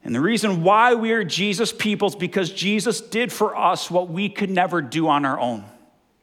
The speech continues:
And so, what exactly did Jesus do for us? Well, I want to answer that question with my two points for our sermon this morning.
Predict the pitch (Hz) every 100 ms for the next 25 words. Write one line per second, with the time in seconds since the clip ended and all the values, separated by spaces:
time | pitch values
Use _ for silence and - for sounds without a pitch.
0 | _ _ _ _ _ _ _ _ _ -
1 | - - - - 202 143 - - 151 190
2 | 170 175 160 185 175 143 143 139 143 233
3 | 233 143 104 143 143 156 165 160 175 -
4 | 185 160 - 143 - 175 165 - 160 143
5 | - 175 - 165 156 - 165 160 - 233
6 | 233 185 - 151 120 90 80